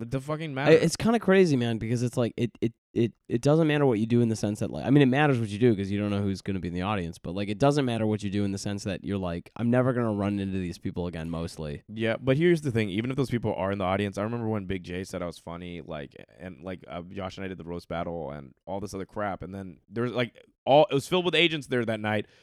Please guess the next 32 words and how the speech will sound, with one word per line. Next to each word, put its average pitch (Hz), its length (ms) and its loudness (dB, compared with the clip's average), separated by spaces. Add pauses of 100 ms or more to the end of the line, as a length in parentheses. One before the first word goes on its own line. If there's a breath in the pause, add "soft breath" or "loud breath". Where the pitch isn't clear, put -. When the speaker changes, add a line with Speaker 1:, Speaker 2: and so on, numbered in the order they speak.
(360 soft breath)
Speaker 1:
and 113 60 -2
not 127 220 8
one 135 240 4
goddamn 127 500 4
one 127 140 2
of 120 40 -2
'em 120 120 -2
talked 117 260 2
to 101 60 -10
me. 113 340 -2 (220)
And 117 160 -2
we, 123 60 6
Speaker 2:
<laughs> - 20 4
Speaker 1:
and 123 400 2
we, 131 160 4
we 123 140 0
got 123 160 0
compliments 123 440 -2
from, 117 180 -6
like, 113 200 -4
really 113 240 -2
great 113 200 -4
comedians, 110 560 -4 (220 soft breath)
and 110 140 -6
they 113 100 0
said 107 220 -4
that 107 160 0
we 107 120 -2
were, 110 120 -2
like, 104 200 -4
really 107 360 -4
good. 120 320 -2